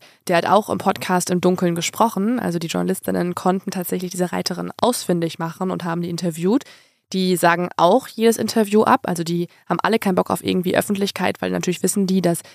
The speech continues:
egal was sie sagen, das einen Menschen weiter in den,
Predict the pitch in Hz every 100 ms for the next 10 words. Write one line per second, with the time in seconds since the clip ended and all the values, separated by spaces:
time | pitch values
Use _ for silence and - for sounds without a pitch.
0 | _ - 175 202 185 - 175 175 185 175
1 | 180 214 - _ - 170 180 - 170 165
2 | 165 190 180 175 175 175 165 175 - 180
3 | 170 165 160 160 160